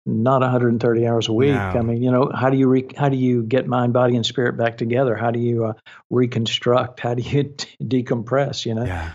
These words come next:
Speaker 1: but, you know, that's, I thought it was a, a metaphor for, uh, for today's world. You know, everything, uh, efficiency is just at a premium, and I think efficiency is vital,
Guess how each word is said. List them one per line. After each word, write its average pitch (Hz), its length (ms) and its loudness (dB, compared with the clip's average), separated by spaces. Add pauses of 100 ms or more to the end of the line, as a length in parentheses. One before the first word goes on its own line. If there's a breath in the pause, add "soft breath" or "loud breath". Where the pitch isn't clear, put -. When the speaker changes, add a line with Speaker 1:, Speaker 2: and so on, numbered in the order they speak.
Speaker 1:
but, 202 380 4 (240)
you 175 100 -4
know, 156 160 -2
that's, 147 360 -6
I 131 80 -8
thought 151 200 -6
it 165 40 -4
was 139 160 -4
a, 127 80 0
a 127 200 -6
metaphor 120 520 -2
for, 117 460 -4
uh, 117 60 -8 (1000)
for 131 120 -2
today's 123 380 0
world. 123 420 -2
You 120 60 -2
know, 113 100 -2
everything, 123 760 0 (360)
uh, - 180 -2
efficiency 139 800 0
is 117 180 -2
just - 420 -4
at 123 80 0
a 110 60 -2
premium, 151 520 2
and 113 100 0
I 156 80 -2
think 143 240 -8
efficiency 170 600 -8
is 110 120 -8
vital, 117 580 -2